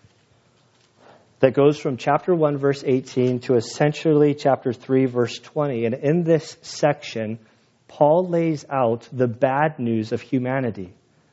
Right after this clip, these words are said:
that all people, it doesn't matter if you're a hedonist, that you have no God, you just sort of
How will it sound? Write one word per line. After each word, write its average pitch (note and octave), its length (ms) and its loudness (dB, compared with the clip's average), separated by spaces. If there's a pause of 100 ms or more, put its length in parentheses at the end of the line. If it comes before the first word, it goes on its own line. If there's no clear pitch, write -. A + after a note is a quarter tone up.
(100)
that C#3 260 2
all D3+ 320 4
people, B2 420 -6
it B2 120 0
doesn't D#3+ 340 2
matter C#3 400 2
if C3 140 -6
you're A#2+ 140 2
a - 60 0
hedonist, D#3 600 2
that B2+ 120 -6
you B2 120 -4
have A#2+ 240 -2
no C3 220 2
God, C#3+ 400 2
you B2 160 -2
just A#2+ 280 0
sort B2+ 200 0
of A2 180 0